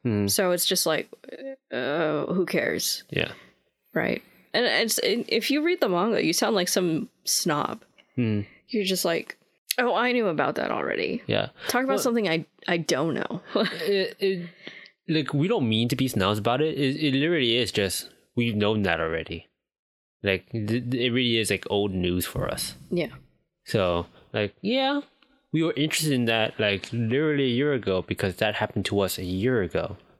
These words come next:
Speaker 2: Yeah.
Speaker 1: And, and that's just the consequence of having an adaptation like that.
Speaker 2: Glad you're enjoying it, though.
Speaker 1: Yeah, no. 'Cause we enjoyed it when it came out, so I'm glad you are.
Speaker 2: <sighs> That's how, you know, I only feel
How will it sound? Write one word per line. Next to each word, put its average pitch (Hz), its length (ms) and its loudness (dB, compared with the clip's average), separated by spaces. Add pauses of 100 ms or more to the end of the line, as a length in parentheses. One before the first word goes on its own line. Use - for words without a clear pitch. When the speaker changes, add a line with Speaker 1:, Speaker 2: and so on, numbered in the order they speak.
Speaker 2:
Yeah. - 160 -2 (720)
Speaker 1:
And, 143 440 -2
and 127 140 2
that's 127 160 0
just 131 120 0
the 117 60 0
consequence 107 480 0
of 85 80 -6
having 92 240 2
an 90 40 2
adaptation 90 480 0
like 80 140 -8
that. 87 220 -4 (240)
Speaker 2:
Glad 214 260 0
you're 214 160 2
enjoying 151 440 0
it, 139 120 -6
though. 147 360 0
Speaker 1:
Yeah, 240 240 2
no. 143 280 0 (800)
'Cause 127 140 0
we 247 180 2
enjoyed 123 240 2
it 101 60 4
when 95 100 2
it 98 40 2
came 90 200 0
out, 90 280 -2
so 104 260 2
I'm 117 100 0
glad 127 160 2
you 165 140 2
are. 87 220 0 (300)
Speaker 2:
<sighs> - 300 -12
That's 214 200 0
how, 254 100 0 (180)
you 214 160 0
know, 233 260 2
I 190 140 2
only 233 320 2
feel 202 680 0